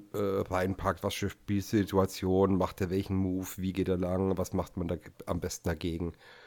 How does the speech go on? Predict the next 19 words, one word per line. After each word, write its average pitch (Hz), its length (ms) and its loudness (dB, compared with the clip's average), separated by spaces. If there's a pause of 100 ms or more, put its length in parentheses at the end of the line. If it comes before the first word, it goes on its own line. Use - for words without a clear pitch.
(380)
Und 82 480 -4
ja, 110 220 8
das 110 220 8
ist 110 180 -2
halt 107 200 0
auch 101 360 -2
schon 101 220 2
auf 101 180 -2
College-Niveau 107 640 2
eine 113 160 6
professionelle 101 640 2
Vorbereitung. 101 840 4 (1300)
Und 95 500 6 (1120)
ja, 104 220 4
da 78 200 -4
war 80 140 0
das - 220 -2
einfach 95 720 -2 (1080)
all-, 95 240 2